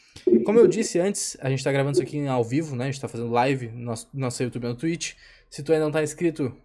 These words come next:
tá vendo isso no, no áudio, né? Considere a-, a-, se inscrever no nosso canal do YouTube pra te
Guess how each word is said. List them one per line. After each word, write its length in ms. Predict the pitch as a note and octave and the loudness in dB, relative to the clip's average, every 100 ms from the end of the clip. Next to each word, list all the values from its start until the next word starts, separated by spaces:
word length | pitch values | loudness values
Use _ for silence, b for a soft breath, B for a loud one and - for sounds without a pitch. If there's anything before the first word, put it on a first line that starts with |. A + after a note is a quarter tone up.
| _ - | _ -4
tá 80 | |
vendo 180 | B2+ C3+ | 0 0
isso 220 | C3 C#3+ B2 - | -2 -2 -4 -4
no, 460 | B2 B2 A2+ G#2+ G#2+ A2+ | -4 -4 -4 -6 -8 -2
no 120 | A#2 | 2
áudio, 300 | D#3+ E3 B2 | 2 2 -2
né? 160 | C#3 | -4
Considere 640 | C#3 C#3+ - C#3 D3 C3 A#2 - | -4 -6 -2 2 2 2 -2 -6
a-, 80 | |
a-, 340 | B2 - B2+ A#2+ | -8 -6 -4 -4
se 140 | - | -4
inscrever 300 | C3+ C3+ C3 | -6 -4 -2
no 20 | |
nosso 140 | B2+ C3+ | -4 -2
canal 140 | B2 | 0
do 40 | C3 | 0
YouTube 320 | C3 C#3+ C#3+ | -2 -4 -2
pra 160 | D#3 | -2
te 200 | - E3+ | -2 -4